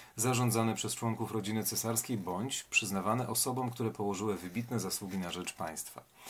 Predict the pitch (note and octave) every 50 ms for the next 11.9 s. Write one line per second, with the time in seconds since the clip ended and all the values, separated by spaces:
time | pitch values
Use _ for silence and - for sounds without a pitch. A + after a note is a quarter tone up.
0 | - - - - - - - - A#2 A2 G#2+ B2 C#3 B2 B2 A2+ - A#2+ G2+ G2
1 | F#2+ F#2+ G2 F#2 G2 G#2 G#2 G#2+ A2 - A#2+ A#2+ B2 C3+ B2 - F3 - C#3+ A#2+
2 | A#2 - A#2 A2+ - B2+ A2+ G#2+ G#2 G#2+ G#2+ G#2 G2 - - - - - B2+ F#2+
3 | G2+ G2 F#2 F2 - - G2 - - - G2+ F#2+ F#2+ - F#2+ - A2+ G#2+ G#2+ A2
4 | A#2+ B2+ B2+ A#2+ C3+ B2+ - C3 B2 A#2+ - - - B2+ A#2 A#2 A2+ G2 G2 F#2
5 | G2 A2+ A2+ A#2 G#2+ G#2 G2+ - - F#2+ F2+ F#2 A2+ B2 A#2+ G#2+ A2 A2 G#2 G#2
6 | G2+ F#2 F#2+ G#2 A2 A#2+ A#2+ - - G#2 F2 E2+ E2+ - G#2+ F2+ G2 G2 - -
7 | G2 A2 A2+ A2 A2+ A2 - G#2+ F#2+ E2+ - - - - - - - - - -
8 | A2 C#3 E3+ D#3 B2 F#2 F#2 F#2 F#2+ F#2+ G2 G2 G#2 G2+ - G#2 F2+ G#2 G#2 -
9 | - - A#2+ A#2 G#2 E2+ D#2+ D2 - - - - - - - - - - - -
10 | - A#2+ A#2 B2 A#2+ A2+ - - E3 C3+ G2 F#2+ F#2+ - A2+ B2 A#2+ - G#2+ -
11 | - A#2+ A2+ A#2 - B2+ - - - B2+ A2 F#2+ - - - D#2 -